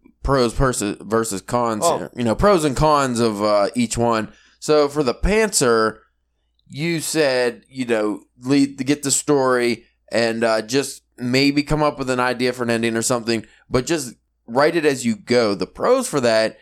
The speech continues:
Speaker 1: you have more creativity.
Speaker 2: Yeah.
Speaker 1: The story will go, if the story's going unexpected places for you, the writer, it's gonna be unexpected for the reader. It's not gonna be as predictable.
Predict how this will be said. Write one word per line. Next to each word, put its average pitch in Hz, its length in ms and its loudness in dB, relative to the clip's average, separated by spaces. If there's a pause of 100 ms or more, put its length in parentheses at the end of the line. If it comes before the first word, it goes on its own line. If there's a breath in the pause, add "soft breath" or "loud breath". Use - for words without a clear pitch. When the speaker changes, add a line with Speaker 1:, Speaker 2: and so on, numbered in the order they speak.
(160 soft breath)
Speaker 1:
you 143 180 0
have 123 160 0
more 139 160 0
creativity. 113 880 0
Speaker 2:
Yeah. 120 220 -4 (240)
Speaker 1:
The 107 120 -4
story 160 360 2
will 135 120 2
go, 131 200 0 (560)
if 131 140 -2
the 147 100 -4
story's 233 340 0
going 160 240 0 (100)
unexpected 135 580 -2
places 123 560 -2
for 113 200 -4
you, 117 240 2
the 113 140 2
writer, 120 360 2
it's 110 140 -6
gonna 160 240 -2
be 117 140 0
unexpected 113 600 -4
for 107 140 -6
the 92 100 -2
reader. 104 400 0
It's 87 120 -6
not 123 180 -2
gonna 113 120 -4
be 110 100 0
as 101 100 -6
predictable. 104 760 -2